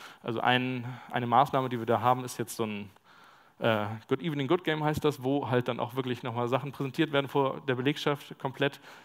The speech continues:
Ähm, jeder kann kommen und jeder kann auch direkt Fragen stellen ans Management oder an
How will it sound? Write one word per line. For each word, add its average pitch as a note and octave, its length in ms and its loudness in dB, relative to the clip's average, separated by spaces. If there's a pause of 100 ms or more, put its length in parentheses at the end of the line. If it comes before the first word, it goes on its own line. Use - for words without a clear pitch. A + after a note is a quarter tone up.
(200)
Ähm, B2+ 180 2
jeder C3 160 2
kann C3 220 -2
kommen D3 320 0
und C#3 100 -2
jeder C#3 140 6
kann C#3 140 0
auch - 40 -8
direkt C3+ 260 -2
Fragen A#2+ 300 4
stellen A2 260 -4
ans A2+ 180 -8
Management B2+ 540 -2 (420)
oder B2 500 2
an A2+ 520 -2